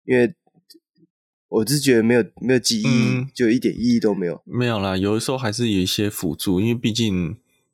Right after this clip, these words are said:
Speaker 2: 有时候你手动要往前往后拉是不那么容易的，尤其对力气比较小的人。
Speaker 1: 哦，对，力气小，对啊，对，确实，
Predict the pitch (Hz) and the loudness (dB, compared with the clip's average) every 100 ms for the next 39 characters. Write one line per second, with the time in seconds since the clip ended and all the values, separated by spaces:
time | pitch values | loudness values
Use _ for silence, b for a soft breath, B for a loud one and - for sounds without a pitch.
0 | _ 98 101 117 98 87 - 90 82 107 | _ -4 -2 -2 -2 -2 -2 -2 -2 -2
1 | 104 98 82 87 92 - 95 90 117 95 | -2 -2 -2 -2 -2 -2 -4 -4 -4 -2
2 | 90 78 82 - - 98 127 85 87 80 | -2 -4 -8 -12 -12 -10 -6 -4 -2 -2
3 | - - - - - - _ _ _ 95 | -4 -6 -8 -8 -10 -12 _ _ _ -6
4 | - 85 98 90 98 - 85 - - - | -4 0 0 0 0 -2 -4 -6 -8 -8
5 | - - - - 135 - _ _ _ _ | -10 -10 -10 -10 -14 -20 _ _ _ _
6 | _ _ _ - 110 107 113 113 107 113 | _ _ _ -4 0 2 2 0 -2 -2
7 | 117 110 107 110 - - - - - _ | -2 -6 -10 -14 -12 -12 -12 -18 -20 _
8 | - 104 - - | -10 -10 -10 -18